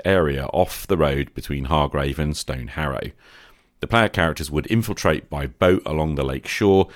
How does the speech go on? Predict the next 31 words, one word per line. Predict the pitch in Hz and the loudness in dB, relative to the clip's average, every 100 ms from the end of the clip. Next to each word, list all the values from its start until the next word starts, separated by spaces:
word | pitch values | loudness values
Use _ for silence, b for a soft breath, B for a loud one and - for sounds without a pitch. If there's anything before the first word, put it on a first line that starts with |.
| B B B | B B B
hike | 117 113 - 85 | 0 0 0 -4
inland, | 76 76 76 76 73 - B | 0 2 2 2 -2 -8 B
and | - | -6
approach | 78 - 78 - | -4 2 0 0
from | - 73 | -4 -4
the | 69 | -2
south | - 73 69 76 | -2 -2 -2 -2
wall. | 78 53 - - _ _ _ _ - | -2 -2 -6 -12 _ _ _ _ -2
I | 82 | 0
drew | 104 120 | 4 2
up | - | 2
two | - 90 | -4 -2
sketch | - - - - | 0 0 0 0
maps, | 131 - - - | -2 -2 -10 -6
one | 107 107 98 | 0 2 2
of | 87 | 0
the | |
compound | - 90 80 78 76 | -2 -2 0 0 0
view | 78 80 76 71 | 0 0 0 2
with | 78 76 | 2 2
visible | - 87 80 73 76 | 0 -6 -4 -2 2
buildings, | 87 80 73 71 | 2 2 0 -4
wagons | 65 76 73 73 69 | -4 -4 -2 -4 -4
and | 69 67 | -6 -4
such, | - 104 - - B B B | 0 0 0 -10 B B B
and | 76 | -6
the | 76 | -2
second | 104 - 90 80 | -2 0 0 0
of | 78 | 0
a | |
zoomed-in | 73 87 92 82 82 76 | 0 0 0 0 0 0